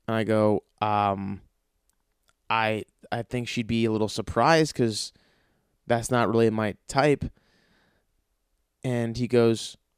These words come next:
"What would your mom say if you brought me home?" And I go, "Ah, pfft." You know,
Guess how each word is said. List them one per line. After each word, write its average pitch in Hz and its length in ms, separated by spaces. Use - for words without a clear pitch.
"What 135 140
would 139 120
your 131 100
mom 131 200
say 123 440
if - 500
you 127 120
brought 117 280
me 123 320
home?" 110 320
And 110 100
I 113 100
go, 107 260
"Ah, 113 760
pfft." - 800
You 123 120
know, 92 280